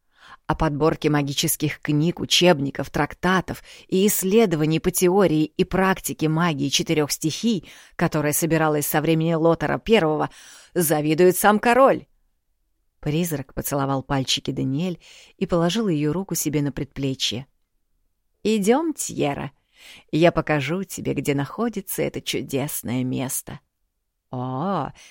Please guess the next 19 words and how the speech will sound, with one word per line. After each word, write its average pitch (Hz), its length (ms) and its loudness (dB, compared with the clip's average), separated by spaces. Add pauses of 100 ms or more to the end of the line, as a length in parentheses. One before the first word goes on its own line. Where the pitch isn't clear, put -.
(180)
вижу, 147 540 -2
как 190 180 0
загорелись 156 560 4
глаза. 143 640 0 (920)
Любишь 143 560 0
читать?" - 760 -6 (1400)
"Очень!" 233 720 4 (800)
с 170 60 0
жаром 156 480 0
ответила 143 460 -2
Даниэль 135 480 -2 (520)
и, 185 80 6
уже 175 260 4
шагнув, 180 640 4 (360)
огляделась 175 600 4
назад. 160 480 2 (920)
"А 202 100 -2
как 190 360 -4
же 165 400 -4